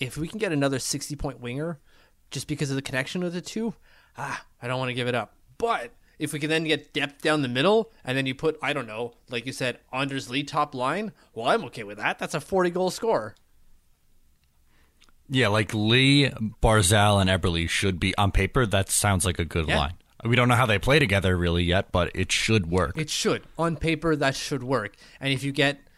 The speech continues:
Speaker 1: if you know that Bo is, is, is good enough to be a second line center in the N H L,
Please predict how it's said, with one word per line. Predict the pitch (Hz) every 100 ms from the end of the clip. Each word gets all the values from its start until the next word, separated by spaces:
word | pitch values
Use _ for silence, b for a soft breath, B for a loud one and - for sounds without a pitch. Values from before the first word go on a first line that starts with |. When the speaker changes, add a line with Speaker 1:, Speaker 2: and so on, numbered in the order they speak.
| b b -
Speaker 1:
if | 147 156
you | 143
know | 135 143 151 160
that | 156 143
Bo | 131 131
is, | 120 113
is, | - 120
is | 120
good | - 147 135
enough | 127 123
to | 139
be | 131 120
a |
second | - - 120 123
line | 117
center | 113 127 120
in | 117
the |
N | 110
H | 104 -
L, | 139 120